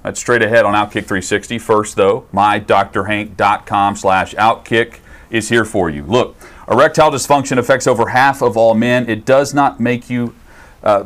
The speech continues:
feel like half of a man by going to my doctor hank dot com. Since twenty seventeen, My Doctor Hank has been making America hard again. They help you get low-cost E D meds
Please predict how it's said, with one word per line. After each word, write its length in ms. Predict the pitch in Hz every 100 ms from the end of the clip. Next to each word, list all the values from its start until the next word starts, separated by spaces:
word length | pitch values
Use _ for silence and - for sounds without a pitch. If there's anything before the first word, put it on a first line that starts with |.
| - 120 -
feel 220 | - 127
like 140 | 127
half 280 | - 117 117
of 120 | 113
a 40 | 110
man 500 | 113 117 95 78 -
by 140 | 104 107
going 320 | 110 113 107
to 80 | 104
my 220 | 104 110
doctor 380 | 107 107 107 101
hank 260 | 101 104
dot 240 | 107 98 -
com. 340 | 107 90 71
Since 240 | - 110 -
twenty 320 | - 131 139
seventeen, 960 | - 131 127 123 - 113 90 78 78 - - - - -
My 360 | 98 107 113 117
Doctor 440 | 110 104 107 117
Hank 260 | 110 107 104
has 120 | 95
been 240 | 107 101
making 400 | 101 120 117 120
America 640 | 117 107 104 101 101 - 95
hard 380 | 95 98 95
again. 440 | 85 85 98 87 78
They 300 | 101 107 101 - - -
help 260 | 160 170
you 80 | 165
get 180 | 143 139
low-cost 640 | 123 139 165 165 143 -
E 60 | 139
D 160 | 135 123
meds 500 | 113 90 73 -